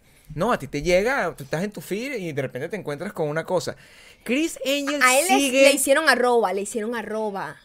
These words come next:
Speaker 1: Le hicieron arroba, pero
Speaker 2: Claro, la noticia le hicieron arrobita Chris Angel, por eso lo
Speaker 1: Ok,
Speaker 2: vio.
Speaker 1: a él le llegó la notificación, pero se la pusieron en español. Chris Angel, ¿cómo supo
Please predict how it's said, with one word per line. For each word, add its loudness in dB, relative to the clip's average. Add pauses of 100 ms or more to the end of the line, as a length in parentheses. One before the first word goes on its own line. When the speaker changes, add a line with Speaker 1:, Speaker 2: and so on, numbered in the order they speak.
(200)
Speaker 1:
Le 0
hicieron 2
arroba, 2
pero 0
Speaker 2:
Claro, 8
la 6
noticia -2
le 0
hicieron -2
arrobita -2
Chris -8
Angel, -2
por -6
eso -4
lo 0
Speaker 1:
Ok, 0
Speaker 2:
vio. 6
Speaker 1:
a 10
él 8
le 10
llegó 6
la 2
notificación, -4 (280)
pero 6
se 0
la -2
pusieron -6
en -6
español. -6 (340)
Chris -2
Angel, -2 (140)
¿cómo 0
supo -6